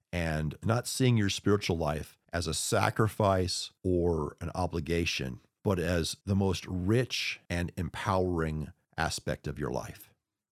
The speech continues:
God has so much more in store for us than pursuing money, getting our way, having some life experiences, finding ourselves, and all of the typical pursuits that you will see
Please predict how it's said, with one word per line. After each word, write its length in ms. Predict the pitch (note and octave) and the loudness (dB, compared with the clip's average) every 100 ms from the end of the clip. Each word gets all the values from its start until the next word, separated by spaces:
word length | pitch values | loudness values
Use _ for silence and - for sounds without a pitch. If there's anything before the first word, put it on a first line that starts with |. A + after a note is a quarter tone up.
| A2 | 0
God 240 | C3+ D#3 | 4 6
has 180 | C3+ A2 | 4 2
so 200 | - C3 | 2 4
much 240 | B2+ B2 | 4 2
more 200 | G#2 G2+ | 2 2
in 100 | F2+ | 0
store 340 | E2 - F#2+ G2 | -2 -2 0 0
for 200 | - G#2 | 0 0
us 340 | G2 - - - _ - | 0 -2 -8 -12 _ -4
than 480 | F#2+ F#2 E2 D#2+ - _ - | 0 2 2 0 -6 _ -2
pursuing 500 | F#2+ - - A2+ A2 | 0 2 2 4 4
money, 480 | F#2+ F#2 F#2 F2 E2 _ - | 4 4 2 -2 -6 _ 0
getting 260 | G2 G2 | 2 4
our 160 | G2 G2 | 4 2
way, 580 | E2+ D#2+ D#2+ D#2+ D#2+ - _ - | 2 0 0 0 -4 -8 _ -6
having 280 | F#2 F2+ G2+ | -2 0 0
some 260 | - G2 F2+ | 0 0 2
life 240 | E2+ E2+ | 0 -2
experiences, 800 | F2 - E2 E2 - E2 D#2+ - - _ _ _ - | -4 -2 -2 -2 -4 -4 -4 -6 -10 _ _ _ 0
finding 420 | E2+ F#2 F2+ F#2 | 2 4 2 2
ourselves, 800 | E2 E2 - D#2 D#2 D#2 D2+ - - - _ | 2 0 0 0 0 0 -4 -10 -12 -20 _
and 160 | G2+ G2+ | -4 0
all 240 | A2 C3 | 2 2
of 100 | B2 | 2
the 240 | A2+ F2+ - _ - _ - | 2 0 -2 _ -20 _ 0
typical 500 | C#3+ B2+ A#2 A2+ G#2 | 2 2 2 2 0
pursuits 600 | - F#2 - G2 F2+ - | -2 -2 0 0 -2 -2
that 140 | C#2 | -4
you 120 | F2+ | -4
will 80 | E2 | -4
see 460 | - - E2+ D#2+ | -4 -2 -2 -2